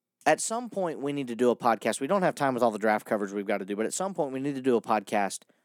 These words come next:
talking about how N F L teams typically go to die when they re-sign their quarterback.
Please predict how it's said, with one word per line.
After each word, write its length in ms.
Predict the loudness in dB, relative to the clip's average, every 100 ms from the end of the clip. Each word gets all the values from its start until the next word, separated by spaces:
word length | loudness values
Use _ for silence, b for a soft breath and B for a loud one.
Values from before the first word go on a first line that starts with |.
| _ _ _ 0
talking 380 | 4 4 2 0
about 300 | 2 2 2
how 180 | 0 0
N 120 | 2
F 180 | 2 4
L 120 | 2
teams 680 | 2 -4 -4 -4 -4 -6 -10 _ _ _ _ _ _
typically 520 | -8 -6 -4 -4 -4 -2
go 280 | 2 2
to 160 | 2 -4
die 520 | -4 -4 -4 -6 -10 _ _ _ _ _ _ _ _ _ _ _ _
when 300 | 0 2 2
they 140 | 2 4
re-sign 420 | 2 0 -6 -8
their 120 | -10
quarterback. 680 | -10 -10 -10 -16 -18 -20